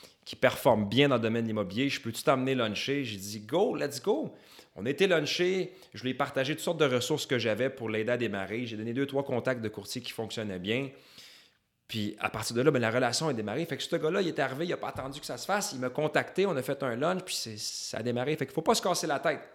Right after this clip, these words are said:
Vous voulez être entrepreneur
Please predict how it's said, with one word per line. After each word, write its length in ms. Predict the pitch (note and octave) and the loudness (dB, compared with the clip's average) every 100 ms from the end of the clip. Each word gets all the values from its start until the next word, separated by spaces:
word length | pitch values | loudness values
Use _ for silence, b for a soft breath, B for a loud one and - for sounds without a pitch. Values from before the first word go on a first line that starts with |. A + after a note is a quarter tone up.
| - B B B B B B | -20 B B B B B B
Vous 80 | B2 | -6
voulez 420 | B2+ F3+ A#3 B3 - | 4 8 8 8 2
être 140 | D3+ | 6
entrepreneur 680 | E3 E3 D3+ D3+ E3 G3+ F3+ | 6 6 6 6 6 6 2